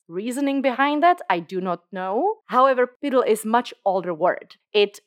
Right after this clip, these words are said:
first showed up in the fifteen forties, and it meant to spend time with unimportant matters, to work in a trifling way. A word of not sure origins apparently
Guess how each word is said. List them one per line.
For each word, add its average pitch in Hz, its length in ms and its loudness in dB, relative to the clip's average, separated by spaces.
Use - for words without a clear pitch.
first 254 380 -2
showed 220 200 -2
up 196 140 0
in 202 140 -8
the 190 80 -6
fifteen - 720 -12
forties, - 880 -8
and 214 240 2
it 214 200 -4
meant 233 260 -2
to 233 100 -12
spend 285 460 -6
time 233 320 0
with 214 160 -4
unimportant 269 720 -2
matters, - 600 -6
to 208 80 -10
work 269 440 -2
in 226 140 -2
a 220 60 0
trifling 233 880 -2
way. 165 340 -4
A 208 80 2
word 285 520 2
of 208 200 2
not 349 680 -2
sure 294 540 -2
origins 240 720 -2
apparently 214 920 -6